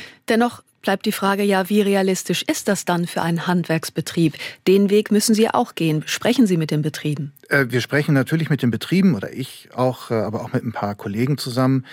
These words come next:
Speaker 2: Wir sprechen auch mit den, äh, ähm, Handwerkskammern und, äh, da ist schon eine ganze Menge, was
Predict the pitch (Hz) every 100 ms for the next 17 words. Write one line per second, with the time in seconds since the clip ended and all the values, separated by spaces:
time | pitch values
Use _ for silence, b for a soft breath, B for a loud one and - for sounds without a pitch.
0 | B B 110 - 120 123 117 120 107 113
1 | 107 101 95 92 98 92 90 82 - -
2 | 160 139 - - 127 127 127 113 113 110
3 | 101 110 104 101 95 - - 135 117 123
4 | 160 135 123 120 104 98 -